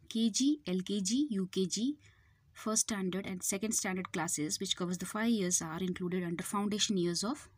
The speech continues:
learning. After that, three years of third, fourth, and fifth classes are part of preparatory or primary schooling,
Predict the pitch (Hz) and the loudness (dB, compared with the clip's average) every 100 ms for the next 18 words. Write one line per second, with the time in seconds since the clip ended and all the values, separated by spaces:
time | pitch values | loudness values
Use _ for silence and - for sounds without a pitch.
0 | - 233 202 143 - _ _ _ - _ | 0 2 4 2 -2 _ _ _ -20 _
1 | _ - 240 240 262 175 214 - - - | _ -4 -2 2 2 2 -2 -8 2 6
2 | 302 294 262 240 180 190 - 214 208 240 | 8 8 6 4 2 -2 -4 0 2 0
3 | - - 190 202 - - - - 180 - | -2 -2 0 -2 -4 -12 -12 -4 -4 0
4 | 247 - 208 170 - 175 170 - 190 190 | -4 -2 0 2 2 0 -4 -4 -2 0
5 | 233 226 - 185 - 180 170 - 190 156 | -2 -4 -2 -2 0 -2 -2 -2 -2 -2
6 | 185 - 220 214 220 - - 156 175 254 | -6 -2 0 0 0 0 -2 -2 0 0